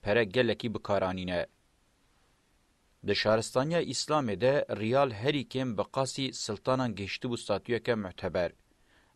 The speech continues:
Li bajaran textê pere qehîm û tekûz bû. Nexasim serrafên cihû gelekî bi qîmet bûn. Serraf û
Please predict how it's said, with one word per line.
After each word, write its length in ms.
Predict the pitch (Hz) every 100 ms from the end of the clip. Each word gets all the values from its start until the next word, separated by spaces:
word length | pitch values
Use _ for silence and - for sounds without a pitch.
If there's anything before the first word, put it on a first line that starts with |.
| 101
Li 180 | 95
bajaran 440 | 95 98 127 143 139
textê 380 | - 135 - -
pere 320 | - 110 123 -
qehîm 300 | 98 110 123 -
û 40 | 117
tekûz 360 | 98 90 98 80
bû. 200 | 85 85 - _ _ _ _
Nexasim 640 | 98 98 - 135 - 156 -
serrafên 640 | - - 104 120 123 123 110
cihû 300 | 104 113 127
gelekî 480 | 131 131 104 - 110
bi 60 | 104
qîmet 280 | 101 104 98 82
bûn. 240 | 95 90 - _ _ _ _
Serraf 500 | - - 98 101 135
û 100 | -